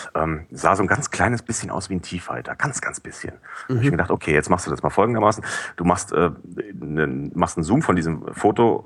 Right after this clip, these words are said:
Speaker 1: ähm, schmeißt einen echten T-Fighter, also einen echten T-Fighter, aber ein Bild eines T-Fighters dahin, ähm, und spinnst daraus so die Geschichte, dass, ähm, dass der Todesstern in das Sonnensystem eingedrungen ist, dass Tim Pritlove und das D L R mehr wissen und, ähm,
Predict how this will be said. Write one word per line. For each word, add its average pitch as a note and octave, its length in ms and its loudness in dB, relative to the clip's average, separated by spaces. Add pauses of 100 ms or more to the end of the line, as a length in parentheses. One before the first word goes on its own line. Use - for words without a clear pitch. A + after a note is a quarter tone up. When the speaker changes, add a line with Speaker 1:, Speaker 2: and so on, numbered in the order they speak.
Speaker 1:
ähm, E2+ 220 -2 (420)
schmeißt - 500 0
einen D#2 300 4
echten - 260 -2
T-Fighter, E2 440 2
also C#2+ 180 -2
einen - 140 -18 (360)
echten - 220 -20
T-Fighter, - 320 -12
aber - 120 -4
ein - 160 -6 (120)
Bild E2+ 240 2
eines D#2+ 220 4
T-Fighters E2+ 500 2
dahin, F#2 320 2 (600)
ähm, F#2 220 4
und F#2+ 140 2
spinnst - 340 2
daraus F#2 340 6
so F#2+ 100 0
die E2+ 80 -4
Geschichte, F2 400 -2
dass, D#2+ 280 -2
ähm, D2+ 340 0 (240)
dass D#2 160 -2
der E2 100 2
Todesstern D2+ 600 2
in C#2+ 180 -6
das - 300 -8
Sonnensystem D2+ 640 -4
eingedrungen C#2+ 520 -4
ist, C#2+ 200 -6
dass - 260 -8
Tim - 160 -4
Pritlove D#2 340 0
und C#2+ 60 -6
das C#2 140 -2
D D2 100 2
L C2+ 100 4
R C#2+ 160 2
mehr D#2+ 240 4
wissen F2+ 300 0
und, C#2+ 280 -8
ähm, D2 220 -8